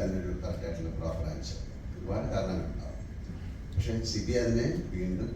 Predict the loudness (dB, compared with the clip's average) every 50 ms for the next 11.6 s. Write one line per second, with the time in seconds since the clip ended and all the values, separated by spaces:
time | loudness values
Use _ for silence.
0 | -2 -2 0 0 0 0 0 0 0 0 -2 -2 0 0 0 0 0 0 0 -2
1 | -2 -2 -2 -2 -2 -2 -2 -4 -4 -4 -4 -4 -4 -6 -6 -4 -2 2 4 6
2 | 6 8 6 6 4 2 4 4 4 4 2 0 -2 -2 0 2 2 2 2 2
3 | 2 2 4 2 4 4 4 4 4 4 2 2 2 0 0 0 -2 -2 -2 -4
4 | -4 -6 -6 -4 -4 -2 -2 0 0 0 0 -2 -2 0 0 0 0 0 0 0
5 | 0 0 0 0 2 2 2 2 2 2 2 0 0 0 0 -2 -2 -2 -4 -4
6 | -4 -4 -4 -4 -4 -4 -4 -4 -2 -2 -2 0 0 0 0 0 0 0 0 -2
7 | -2 -2 -2 -2 -2 -4 -4 -4 -2 -2 0 0 0 0 0 -2 -2 -2 -2 -2
8 | -2 -2 -2 -2 -4 -4 -4 -4 -4 -4 -6 -6 -6 -6 -4 -2 0 0 2 4
9 | 4 6 6 6 6 6 6 6 6 4 4 4 2 2 2 2 2 2 2 4
10 | 4 4 4 2 2 0 0 0 0 0 0 0 2 2 0 0 2 0 0 0
11 | 0 -2 -2 -2 -2 -2 -2 -2 -2 -2 -2